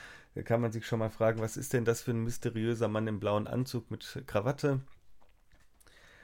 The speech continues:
Speaker 2: Du hast schon richtig gesagt, das Ganze dauert ungefähr fünfeinhalb Minuten. Also ich würde sagen, es dauert genau fünfeinhalb Minuten, nicht fünf Minuten und dreißig Sekunden.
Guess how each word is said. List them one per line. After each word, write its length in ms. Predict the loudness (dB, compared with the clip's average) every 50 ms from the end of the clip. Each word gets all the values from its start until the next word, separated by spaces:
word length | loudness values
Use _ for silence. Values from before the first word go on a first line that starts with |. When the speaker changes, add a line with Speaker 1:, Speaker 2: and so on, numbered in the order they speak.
| -20 -20 -20 -20 _ _ 2
Speaker 2:
Du 100 | 4 4
hast 140 | 4 4 4
schon 160 | 2 4 4
richtig 320 | 4 2 0 0 -2 -2 -2
gesagt, 400 | 0 2 4 4 4 4 2 -2
das 120 | 0 2
Ganze 300 | 4 4 4 4 2 2
dauert 320 | 6 6 8 8 6 4
ungefähr 400 | 2 2 0 0 2 2 2 2
fünfeinhalb 580 | 4 4 2 2 2 0 0 2 2 2 2 2
Minuten. 440 | 0 0 0 0 -2 -4 -4 -2 -2
Also 180 | 0 0 -2
ich 180 | -4 -6 -2 0
würde 160 | 0 0 2
sagen, 280 | 2 2 2 2 2 0
es 100 | 0 2
dauert 240 | 4 4 4 4 2
genau 320 | 0 2 4 6 4 4
fünfeinhalb 580 | 4 0 -4 -6 -4 -4 -2 0 0 0 0 0
Minuten, 440 | 0 0 0 -2 -2 -2 -4 -4
nicht 260 | -4 -4 -6 -8 -8 -10
fünf 320 | -8 -8 -6 -6 -6 -4
Minuten 300 | -2 -2 -2 -2 -2 -4
und 160 | -4 0 2
dreißig 320 | 4 4 4 4 0 -2 -4
Sekunden. 440 | -4 -2 0 0 2 0 0 -2